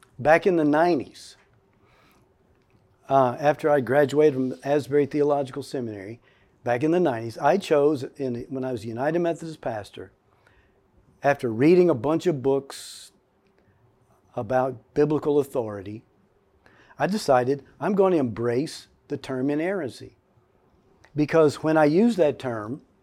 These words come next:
I'm making the strongest possible statement I can make about the authority of the revelation that is in the Scripture.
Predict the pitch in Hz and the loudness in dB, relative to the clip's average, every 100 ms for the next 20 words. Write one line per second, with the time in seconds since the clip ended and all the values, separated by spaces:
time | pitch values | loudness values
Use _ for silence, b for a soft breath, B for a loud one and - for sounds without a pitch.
0 | _ _ _ _ _ _ _ b b b | _ _ _ _ _ _ _ b b b
1 | 147 160 165 - 143 117 - - 143 190 | -2 0 0 0 -4 -4 -6 -2 2 2
2 | 208 - - 160 160 156 151 - 156 147 | 0 -2 -2 -2 -2 -4 -8 -4 -2 -2
3 | 131 127 131 - 123 131 120 - - _ | -4 -6 -6 -6 -4 -2 -4 -8 -18 _
4 | _ b b b b 135 127 135 135 117 | _ b b b b -4 0 0 0 -8
5 | - 147 151 180 196 202 202 - _ _ | -2 4 6 6 4 2 -2 -8 _ _
6 | - b b - 113 113 101 139 175 208 | -20 b b -8 -6 -6 2 6 8 8
7 | 180 143 - 143 139 139 b b b 127 | 8 4 -2 -4 -4 -6 b b b -4
8 | 127 127 107 - 151 160 160 143 127 - | -2 -2 -4 -4 -2 2 2 0 -4 -2
9 | 139 104 - 104 | -2 -2 -10 -16